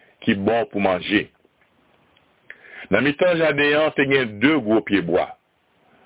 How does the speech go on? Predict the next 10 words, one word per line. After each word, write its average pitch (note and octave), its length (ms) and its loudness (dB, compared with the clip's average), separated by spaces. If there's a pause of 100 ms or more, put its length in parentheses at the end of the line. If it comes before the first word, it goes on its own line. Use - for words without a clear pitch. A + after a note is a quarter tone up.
(280)
Yon, A#2+ 440 0 (880)
se - 180 -2
te A#2 160 0
pyebwa A#2+ 420 0
ki A#2+ 140 -2
bay G#2+ 160 0
lavi G#2+ 380 0
a. B2+ 160 0 (1000)
Lòt B2+ 340 0
la, C#3 180 2